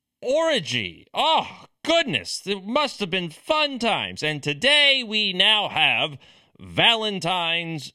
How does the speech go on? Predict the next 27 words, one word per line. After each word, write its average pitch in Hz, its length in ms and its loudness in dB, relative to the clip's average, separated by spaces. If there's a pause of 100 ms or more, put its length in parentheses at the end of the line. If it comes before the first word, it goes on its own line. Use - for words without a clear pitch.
Day, 110 440 0
Saint 233 560 0
Valentine's 139 1120 -4
Day, 110 640 -2 (380)
which 147 520 -4
kind 185 240 -4
of 135 140 -4
represents 123 680 -4
just - 320 -4
about 123 340 -2
the 113 60 -14
same 127 400 -2
thing. 170 460 2 (420)
Uh, 208 400 2
but 294 680 -2
we've 233 280 0
got 220 320 -2
news. 208 500 0
We've 165 160 0
got 185 180 0
a 180 180 2
new 220 480 -2
happy 247 720 -2
couple 240 640 -2 (460)
in 269 640 4 (400)
the 233 420 2
public 254 560 0